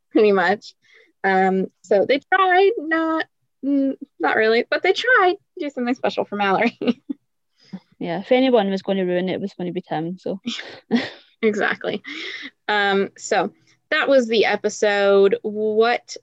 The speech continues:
Speaker 1: would you rate this one?
Speaker 2: Um,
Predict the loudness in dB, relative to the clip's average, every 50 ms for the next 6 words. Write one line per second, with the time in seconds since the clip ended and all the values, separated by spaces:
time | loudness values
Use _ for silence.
0 | -2 0 2 4 2 2 2 0 0 2 2 4 4 4 2 2 0 0 0 -2
1 | -2 -4 -6 -8 -8 -8 -8 -12 -12 -10 -10 -10 -10 -10 -12 -14 _ _ _ _
2 | _ _ _ _ _ _ _ _ _ _ _ _ _ _ _ _ _ _ _ _
3 | _ _ _ _ _ 0 2 4 6 6 6 4 2